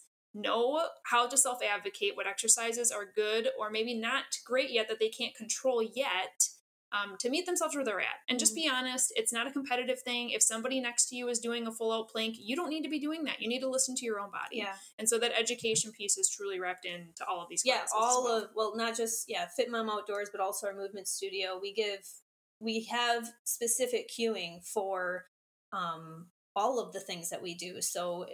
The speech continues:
Speaker 2: we, again, we wanna empower moms to figure out where they're at. So if they know, we call it, like, phase one, phase two, phase three, phase one being pretty freshly postpartum, you need the basics, you know, phase three being, you know, you're,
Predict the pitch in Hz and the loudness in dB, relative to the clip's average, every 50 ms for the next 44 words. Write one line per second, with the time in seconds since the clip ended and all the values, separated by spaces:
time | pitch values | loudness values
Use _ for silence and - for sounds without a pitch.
0 | - - 214 220 208 196 - 214 214 262 247 208 180 190 196 196 202 202 202 196 | -8 -4 -2 -2 0 0 0 2 2 2 2 2 0 -2 -2 -2 -2 -2 -2 -2
1 | 196 190 208 202 196 - - 214 220 233 226 226 214 214 208 202 185 190 180 190 | -2 -2 -4 -6 -4 -2 0 2 2 2 2 2 0 -2 -2 -2 -2 0 0 0
2 | 214 233 262 - - - - - - 220 202 196 190 196 190 196 202 - - 269 | 0 0 0 0 0 0 -2 -2 -2 -2 0 0 0 0 -2 -4 -4 -2 -2 0
3 | 262 294 269 240 214 233 240 226 240 233 214 196 190 208 220 214 226 220 - 208 | 4 4 4 4 4 2 2 2 2 2 4 4 4 4 2 2 0 -2 -2 -2
4 | 196 - - 220 220 220 214 214 214 214 220 220 208 220 226 233 226 214 196 - | -2 0 0 0 0 0 0 0 0 2 2 2 0 0 2 2 2 2 2 0
5 | - 202 190 - - - 208 208 208 - - 202 202 196 196 - 208 202 196 - | 0 -2 -2 -2 0 2 2 2 2 0 -2 -4 -4 -4 -2 0 0 0 0 -2
6 | - - 196 196 - 190 190 185 - - - 202 202 202 202 - 196 196 196 190 | -2 -4 -4 -4 -2 -2 -2 -2 -2 -2 -2 0 -2 -2 0 -2 -2 -2 -2 -4
7 | 185 190 190 190 185 190 190 185 185 190 185 185 - _ - - _ 214 214 - | -6 -6 -6 -2 -2 -2 -2 -2 -2 -6 -8 -10 -14 _ -20 -12 _ -8 -8 -4
8 | - - 269 254 240 - 233 226 226 226 226 220 - 214 202 - - - 220 202 | -2 -2 0 0 2 2 2 2 2 0 -2 -2 -2 -2 0 -2 -2 -2 -2 -2
9 | 202 202 202 196 196 190 202 196 196 196 202 196 196 196 190 - - 202 190 190 | -2 -2 -4 -4 -4 -4 -4 -4 -4 -4 -4 -2 -2 -2 -2 -2 -2 -2 -2 0
10 | 190 - - - - - _ _ _ _ _ - 202 185 185 185 185 214 208 196 | 0 -2 -2 -4 -6 -14 _ _ _ _ _ -6 -4 -4 -4 0 0 2 2 2
11 | 190 - 226 214 214 202 208 196 190 185 185 185 185 226 233 208 185 175 170 170 | 0 0 0 -2 -2 -2 0 0 0 0 -2 -6 -8 -8 -6 -6 -4 -4 -4 -4
12 | 175 180 185 175 180 | -4 -4 -4 -6 -8